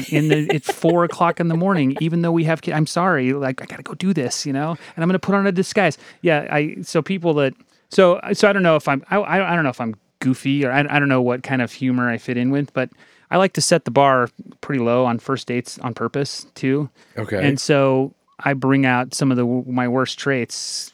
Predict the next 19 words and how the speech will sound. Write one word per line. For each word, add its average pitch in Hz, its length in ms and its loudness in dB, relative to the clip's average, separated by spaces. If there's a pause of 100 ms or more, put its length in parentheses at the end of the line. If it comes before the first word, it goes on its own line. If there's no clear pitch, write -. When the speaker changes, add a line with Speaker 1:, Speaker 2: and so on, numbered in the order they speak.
(140)
Speaker 1:
'cause - 280 -6
I 139 140 -2
like 156 240 0
to 135 80 -12
be 127 160 -2
able 117 160 -2
to 113 80 -4
only 117 240 0
go 104 220 -2
up 98 260 -6
from 110 300 -6
there 107 260 -2
if 117 180 0
I 113 100 0
like 110 260 0
her. 127 260 0
Speaker 2:
<laughs> - 400 -6
Speaker 1:
And, 123 500 2
um, 117 480 0